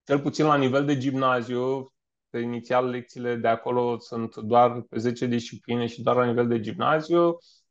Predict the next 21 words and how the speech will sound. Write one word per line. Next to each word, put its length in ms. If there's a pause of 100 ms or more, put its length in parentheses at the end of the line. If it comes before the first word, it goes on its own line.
uh, 460 (320)
o 140
să 500 (580)
vedem 540 (220)
probabil 800
o 180
dezvoltare 640
destul 420
de, 440
de 160
serioasă. 640 (1040)
Din 260
câte 540
știm, 540
uh, 500
la 180
nivel 560
de, 80 (1200)
de 140
guvern 580
se 480